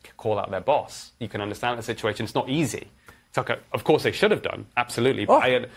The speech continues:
Speaker 1: so then I went on G, I thought, "Okay, there's a signal here." I went on G B News. So this was, um, in, uh,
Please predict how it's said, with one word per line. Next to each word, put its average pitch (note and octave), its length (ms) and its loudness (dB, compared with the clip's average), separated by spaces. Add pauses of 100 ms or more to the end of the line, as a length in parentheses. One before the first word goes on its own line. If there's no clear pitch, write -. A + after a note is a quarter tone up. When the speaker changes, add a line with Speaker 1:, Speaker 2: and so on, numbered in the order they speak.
(340)
Speaker 1:
so - 160 2
then E3 180 4
I F3+ 120 2
went C#3+ 200 2
on B2+ 120 0
G, C3+ 180 0
I A#2+ 100 4
thought, B2 200 0
"Okay, A2 180 -2
there's A#2 140 0
a A#2+ 60 -2
signal A#2 340 0
here." F#2+ 240 -2
I B2 80 2
went D3 160 0
on C#3 100 -2
G B2 160 -2
B A2 140 -2
News. F#2+ 500 -8
So A#2 140 -2
this A#2 160 -4
was, A#2 200 -2 (100)
um, A2 500 -2
in, G#2+ 440 -4 (120)
uh, G2+ 600 -2